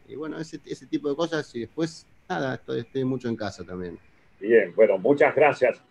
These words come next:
Speaker 2: Acá hay alguno, <clears throat> algunos comentarios, Mavi.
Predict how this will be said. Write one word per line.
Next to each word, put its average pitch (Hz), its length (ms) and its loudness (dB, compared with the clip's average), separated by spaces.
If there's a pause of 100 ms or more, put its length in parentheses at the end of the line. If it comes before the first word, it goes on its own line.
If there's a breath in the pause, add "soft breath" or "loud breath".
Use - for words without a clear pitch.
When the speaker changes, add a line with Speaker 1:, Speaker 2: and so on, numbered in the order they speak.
Speaker 2:
Acá 233 540 2
hay 220 240 8
alguno, 202 600 4 (200)
<clears throat> 233 560 4 (180)
algunos 151 420 2
comentarios, 147 800 2
Mavi. 127 380 -2